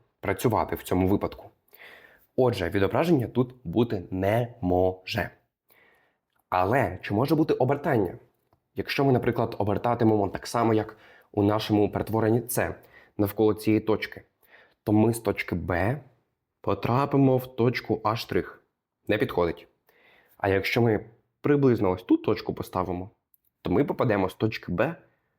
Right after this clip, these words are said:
до точки Б штрих. Ми можемо попасти, так? Якщо повернутися приблизно на сто вісімдесят градусів. І, відповідно, з точкою А та ж сама ситуація. Також треба поставити точку приблизно на цій прямій, яку ми намалювали.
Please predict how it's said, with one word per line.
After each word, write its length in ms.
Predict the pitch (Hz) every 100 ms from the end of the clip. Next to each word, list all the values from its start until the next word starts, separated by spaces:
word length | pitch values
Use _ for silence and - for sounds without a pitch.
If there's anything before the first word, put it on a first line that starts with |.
| _ _ _ -
до 60 |
точки 360 | 98 143 - -
Б 180 | 87 120
штрих. 440 | - 101 92 - _ _ _ -
Ми 100 | 156
можемо 340 | 123 110 92
попасти, 380 | - - - -
так? 320 | - - - _ - - -
Якщо 240 | - - -
повернутися 600 | 101 98 104 95 - -
приблизно 380 | - 98 107 98
на 180 | 92 90
сто 180 | - 95
вісімдесят 440 | 95 92 87 90
градусів. 560 | 90 92 85 - - - _ _ _ _ _ _ _
І, 80 | -
відповідно, 760 | 104 - 92 110 156 156 151 - _ _ _ _
з 120 | _ -
точкою 540 | 113 107 - 98 90 -
А 200 | 104 147 - _ _ _ _ _ _
та 120 | 151
ж 100 | 165
сама 220 | - 98
ситуація. 560 | 95 - 92 87 - 98 - _ _ _
Також 300 | - 147 104
треба 200 | - 90
поставити 420 | - - 92 92 87
точку 380 | - 196 -
приблизно 460 | 143 123 123 117 104
на 80 | 101
цій 200 | - 101
прямій, 280 | - 104 98
яку 240 | 101 101
ми 100 | 98
намалювали. 520 | 98 98 98 101 98